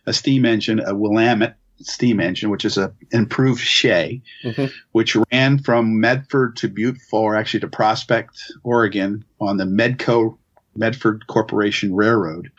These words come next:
Speaker 1: uh, about sixty-two miles of it. And I thought may-, maybe sixty-two. I may be wrong on that, but, um,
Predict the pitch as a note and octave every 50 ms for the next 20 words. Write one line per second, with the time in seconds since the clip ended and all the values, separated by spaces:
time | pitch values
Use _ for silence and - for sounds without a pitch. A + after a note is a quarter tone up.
0 | _ _ _ _ - G2 G2 G2 G2 G2 G2 G2 G2 G2 G2 G2 - - - A2
1 | G#2 G#2 - - - A2 - - A2 - - A2+ G#2+ G#2 G#2 G#2+ G#2+ G#2 G2+ F#2
2 | F#2 F#2 E2+ G2 A#2+ - - _ _ _ _ _ _ _ - G#2 G2+ G2+ G2+ G2+
3 | - - G#2+ G#2 - F#2 F2 F#2 F#2+ G#2 G#2 G2+ G#2 F#2+ - - - - E2+ -
4 | - E2 - - G2 F2 F2 G2 G2+ F2 E2+ E2+ E2 E2+ E2+ E2 E2 E2 E2 E2+
5 | D#2+ D#2+ D#2 - - D2+ D2 - _ - - G#2 F#2 F2+ F2 E2+ D#2 -